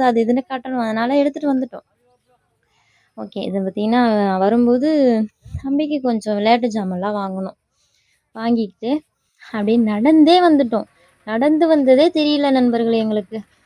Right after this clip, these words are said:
நடந்தே வந்துட்டோம். எப்படி ப-, போறப்ப பத்து ரூபா கொடுத்து போனோம் பஸ் ஸ்டாப்புக்கு. திரும்ப கோயில்லேருந்து எப்படி முருகர் கொண்டு வந்து விட்டாருன்னே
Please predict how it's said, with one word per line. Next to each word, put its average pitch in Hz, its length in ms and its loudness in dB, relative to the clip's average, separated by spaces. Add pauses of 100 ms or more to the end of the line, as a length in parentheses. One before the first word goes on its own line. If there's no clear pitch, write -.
(180)
நடந்தே 330 480 4
வந்துட்டோம். 277 480 2
எப்படி 254 240 -2 (220)
ப-, 240 200 6
போறப்ப 294 380 2
பத்து 277 180 0
ரூபா 302 140 6
கொடுத்து 262 240 -2
போனோம் 233 260 -2
பஸ் 208 120 -4
ஸ்டாப்புக்கு. 208 480 -6 (540)
திரும்ப 392 220 0 (100)
கோயில்லேருந்து 339 560 2
எப்படி 359 220 -6
முருகர் 302 400 0
கொண்டு 277 160 0
வந்து 277 160 2
விட்டாருன்னே 269 400 0